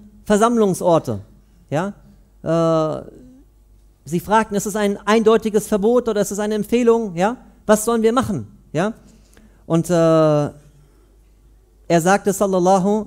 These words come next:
alaihi wasallam, ich kürze das etwas,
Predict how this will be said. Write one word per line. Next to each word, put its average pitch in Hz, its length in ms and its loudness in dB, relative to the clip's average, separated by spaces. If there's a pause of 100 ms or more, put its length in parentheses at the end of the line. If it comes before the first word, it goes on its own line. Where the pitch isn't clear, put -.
(100)
alaihi 160 420 0
wasallam, 208 560 0 (1000)
ich - 140 -10
kürze 202 220 0
das 190 100 -2
etwas, 190 480 -2